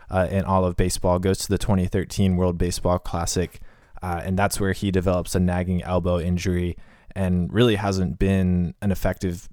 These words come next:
Major League Baseball pitcher, uh, ever since that World Baseball Classic. Um, even in the, the last game that the Americans played in that twenty thirteen World Baseball Classic, uh, Pestano gave up two runs and zero innings pitched,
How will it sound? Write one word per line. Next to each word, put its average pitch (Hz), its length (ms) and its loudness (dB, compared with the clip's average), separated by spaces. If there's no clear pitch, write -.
Major 95 360 0
League 87 160 0
Baseball 87 340 0
pitcher, 87 480 0
uh, 92 180 -2
ever 95 220 2
since - 240 0
that 87 180 0
World 85 220 -2
Baseball 82 380 0
Classic. 85 560 -2
Um, 85 340 -2
even 101 260 4
in 90 300 4
the, 87 260 0
the 87 160 0
last 92 380 0
game 92 260 2
that 85 220 -4
the 87 260 -2
Americans 95 460 4
played 110 320 4
in 98 100 4
that 87 140 -2
twenty 98 240 2
thirteen 92 440 0
World 90 200 2
Baseball 90 380 -2
Classic, - 560 -4
uh, 87 100 -2
Pestano 87 680 2
gave 98 180 0
up 90 140 -4
two 107 180 4
runs 92 380 2
and 92 260 0
zero 92 260 2
innings 87 280 0
pitched, - 480 -2